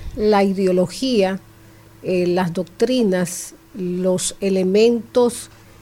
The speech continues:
que constituyen la identidad de una persona cuando tiene un arraigo en una nación, en un pueblo, en un conglomerado. Mi deseo es llegar a ser ciudadana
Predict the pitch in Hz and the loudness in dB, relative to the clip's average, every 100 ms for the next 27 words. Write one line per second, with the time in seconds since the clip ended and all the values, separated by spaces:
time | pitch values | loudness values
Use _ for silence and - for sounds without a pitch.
0 | - - 202 - 202 190 214 - 285 277 | -12 -4 0 4 2 2 -2 -2 -2 2
1 | 247 196 185 180 175 175 175 175 180 190 | 4 4 2 0 0 -2 -4 -4 -2 0
2 | 202 185 220 233 226 220 - 220 180 196 | 0 2 2 0 -2 -4 -4 -4 -4 -6
3 | 220 - - - 180 175 170 190 208 214 | -10 -16 -20 -8 -6 -4 -4 -2 0 0
4 | 208 175 170 185 226 240 180 196 214 - | -2 -4 -4 -4 -2 -2 -4 -8 -10 -18
5 | _ - 165 170 190 196 190 - 196 196 | _ -10 -6 -4 -2 -2 -4 -4 -4 -4
6 | 180 175 185 190 190 220 190 170 156 151 | -4 -6 -8 -6 -4 -4 -6 -6 -8 -8
7 | 147 143 151 175 156 170 - _ _ _ | -8 -10 -8 -8 -10 -14 -20 _ _ _
8 | _ - 233 233 - 285 269 262 226 185 | _ -6 0 0 2 2 2 0 -2 -4
9 | 175 180 190 190 185 - 160 139 131 123 | -4 -4 -4 -6 -8 -8 -8 -8 -12 -14
10 | 139 151 | -16 -20